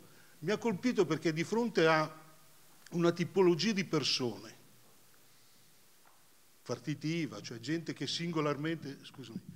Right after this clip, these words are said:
gente che normalmente si considera individualisti, no? Gente che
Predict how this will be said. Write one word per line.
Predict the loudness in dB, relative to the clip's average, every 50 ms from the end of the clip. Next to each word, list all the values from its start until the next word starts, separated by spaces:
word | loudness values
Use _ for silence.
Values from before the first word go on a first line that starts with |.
| -20 -20 -20 _ -20 -20 -20 -20 -10
gente | -2 0 0 0 0 -2 -2
che | -2 -2
normalmente | -2 -2 0 0 0 0 0 0 0 0 -2 -4
si | -6 -6
considera | -6 -6 -6 -6 -4 -6 -6 -2 -2 0 2 2 2 2 2 -2 -4 -4
individualisti, | -4 -4 -4 -2 -4 -6 -6 -4 -2 0 0 0 0 -2 -2 -4 -6 -6 -8 -8 -8 -10 -14 -14
no? | -8 -6 -6 -6 -6 -6
Gente | -8 -8 -8 -6 -6 -6 -8
che | -8 -8 -10